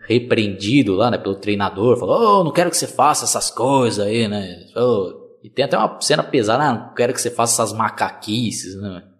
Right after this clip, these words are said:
Você tem que seguir o esquema tático, né, tal, tal, pra marcar e voltar, tal."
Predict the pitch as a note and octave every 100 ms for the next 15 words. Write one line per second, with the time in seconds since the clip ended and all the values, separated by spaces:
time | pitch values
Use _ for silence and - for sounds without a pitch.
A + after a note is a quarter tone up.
0 | _ _ _ - A#2+ B2 - A#2+ G#2 B2+
1 | B2 - A#2+ B2 A2 - F2 G#2+ G#2+ -
2 | - - F#2+ F2+ F2+ E2 _ - G#2+ G2
3 | - - B2 A2 - G#2 G2+ - - A2
4 | B2 G#2 G#2 F#2 - G#2 A2+ B2 A2 G2
5 | - A2 A2+ G2